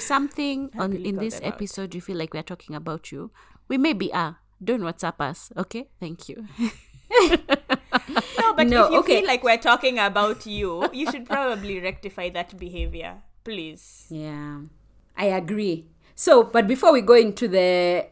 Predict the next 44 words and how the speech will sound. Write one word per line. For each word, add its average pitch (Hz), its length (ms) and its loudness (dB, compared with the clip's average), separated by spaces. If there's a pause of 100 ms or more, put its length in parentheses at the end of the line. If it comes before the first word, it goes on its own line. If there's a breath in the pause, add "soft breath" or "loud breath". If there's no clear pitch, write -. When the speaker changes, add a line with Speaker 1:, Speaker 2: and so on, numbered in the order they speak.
(140)
Speaker 3:
out-of-pocket 202 800 2
auntie 196 280 -4
stuff, - 480 -4
I 196 100 0
did 202 200 0
want 202 220 0
to 202 80 -8
highlight 185 420 -4
one 190 300 0
auntie 180 380 -6
who 202 180 -8
used 185 240 -4
to 170 60 -8
tell 175 220 -6
me 180 120 -4
some 165 260 -6
things 190 380 -8
that 196 260 -6
I 190 60 -6
think 226 220 -8
has 196 200 -6
also 180 280 -4
framed 185 440 -4
how 180 220 -4
I 160 80 -6
am 160 300 -8
as 156 160 -10
an 147 160 -10
aunt. 185 440 -10 (580 soft breath)
'Cause 180 180 -6
you 180 100 -2
know 196 140 -2
me, 185 160 -2
I'm 156 500 -6
tata 175 260 -8
nyam 180 520 -4
to 160 100 -8
so 180 200 -6
many 165 280 -4
people. 185 540 -6 (140)
Speaker 1:
Mm-hmm. 185 320 -10 (300)
Speaker 2:
Yeah. 190 540 -2
Speaker 3:
Um, 180 280 -6 (600 loud breath)
but 196 400 -2